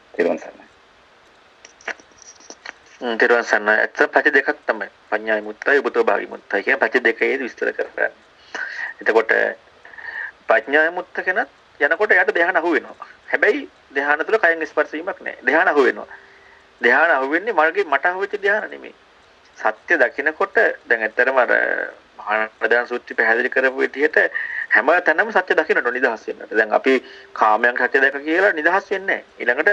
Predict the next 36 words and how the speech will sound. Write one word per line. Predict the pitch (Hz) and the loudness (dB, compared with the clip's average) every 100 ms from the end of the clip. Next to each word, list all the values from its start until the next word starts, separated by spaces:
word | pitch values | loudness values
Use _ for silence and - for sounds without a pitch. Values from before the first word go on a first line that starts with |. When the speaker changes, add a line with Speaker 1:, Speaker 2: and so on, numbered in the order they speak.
| 196 | 2
Speaker 2:
අනික් | 156 175 - | 0 -2 -6
රූපාවචර | 170 170 185 185 185 185 | -4 2 2 2 0 2
දෙයට | 180 - | 2 2
යනවා. | - 120 - _ - - | 0 -4 -12 _ -20 -18
ඒක | - 120 127 | 0 2 2
සත්‍ය | 131 | 0
දැක්ක | 147 147 185 | 0 0 0
නිදහස් | 165 170 180 | 2 0 0
වෙන්නේ | 180 190 151 | -6 0 0
අරූපාවචර | 156 160 160 165 | 2 2 2 2
දෙයට | 170 - | 0 0
යනවා. | 165 147 107 _ - _ | -2 -2 -8 _ -20 _
ඒක | - 131 - 226 | 2 2 2 0
මේ | 226 151 139 - - - - | 0 0 -2 -12 -18 -16 -12
හිත | - 135 - | -2 -2 2
ඊළඟට | 196 143 165 175 247 | 4 6 4 4 2
අල්ල | 190 240 | 2 2
ගන්නවා. | 151 107 - - - | 0 -2 -6 -20 -20
ඒක | - | -8
ස්වභාවය. | 190 - 190 147 - - - - - | -4 -2 -2 -4 -6 -10 -16 -16 -14
අල්ල | - 120 147 | 0 4 4
ගන්න | 165 180 180 190 | 4 2 0 -2
දෙයක් | 196 214 - 139 | 0 0 -2 -6
නැතිවීමෙන් | 127 - 185 233 269 | -6 -4 -6 -6 -4
තමයි | 294 226 | -4 -2
නිදහස් | 180 - - | -6 -8 -18
වෙන්නේ. | - - - _ _ _ _ _ _ _ _ - | -20 -20 -20 _ _ _ _ _ _ _ _ -8
එහෙනම් | 107 107 | -8 -4
ප්‍රඥාව | 110 - 135 160 | -6 -2 0 0
තුළින් | 165 180 170 | 0 -4 -2
යනකොට | 147 160 170 214 | -2 0 -2 -2
මේ | 180 | -2
හැම | 147 117 | -2 0
එකක්ම, | 139 143 165 - 247 | 0 0 -4 -4 -2
අ, | 247 - - - - - - - 131 - | -2 -2 -10 -16 -14 -16 -18 -6 -4 -4
ප්‍රඥාවෙන් | - - 123 147 170 196 233 226 | -2 -2 0 2 2 4 2 0